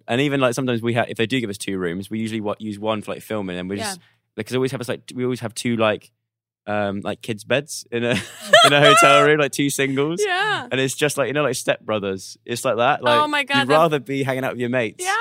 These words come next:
Speaker 1: It's just like being,
Speaker 2: exactly.
Speaker 1: like, like, like, at camp or something.
Speaker 2: Did we just become best friends?
Speaker 1: Yeah, yeah.
Speaker 2: It's so great. Um,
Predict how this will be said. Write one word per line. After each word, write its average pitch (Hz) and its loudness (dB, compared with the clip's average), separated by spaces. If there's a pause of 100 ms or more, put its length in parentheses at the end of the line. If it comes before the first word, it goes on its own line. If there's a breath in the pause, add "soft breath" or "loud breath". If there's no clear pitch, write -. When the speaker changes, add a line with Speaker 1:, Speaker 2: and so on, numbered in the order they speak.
(140)
Speaker 1:
It's 349 -6
just 403 0
like 466 2
being, 135 0
Speaker 2:
exactly. 120 -2
Speaker 1:
like, - -10
like, 110 -2
like, 87 -6
at - -20
camp 135 -8
or 107 -4
something. 87 -10 (120)
Speaker 2:
Did 302 -10
we 320 -8
just 381 -4
become 403 2
best 370 4
friends? 320 4
Speaker 1:
Yeah, 170 4
yeah. 160 4
Speaker 2:
It's 247 -10
so 269 -8
great. 269 -4 (560 soft breath)
Um, 233 0